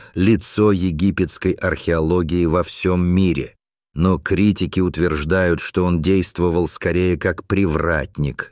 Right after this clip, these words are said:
чем как учёный, систематически подавляя исследования,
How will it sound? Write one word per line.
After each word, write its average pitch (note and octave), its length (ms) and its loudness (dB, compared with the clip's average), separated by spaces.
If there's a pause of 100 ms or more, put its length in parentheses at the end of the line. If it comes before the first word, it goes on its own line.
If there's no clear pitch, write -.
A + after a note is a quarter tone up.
чем D#2 280 -2
как E2 220 -4
учёный, E2 760 -4 (240)
систематически F#2 1160 -2
подавляя E2 640 0
исследования, D2+ 1120 -4